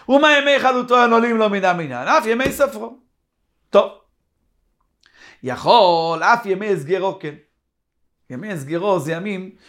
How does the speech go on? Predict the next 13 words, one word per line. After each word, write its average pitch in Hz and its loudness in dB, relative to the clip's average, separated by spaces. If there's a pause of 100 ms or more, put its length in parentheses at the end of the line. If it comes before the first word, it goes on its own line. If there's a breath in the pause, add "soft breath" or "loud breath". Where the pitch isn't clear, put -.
(160 soft breath)
שעוד 175 -6
לא 254 2
היינו 208 0
בטוחים 165 -8
שהוא 156 -8
מצורע. 143 -10 (220)
הסגרנו 202 0
אותו 185 -6
כדי 175 -4
לדעת 190 2
אם 165 -8 (380 soft breath)
הנגע 156 -4
יפסה 170 -2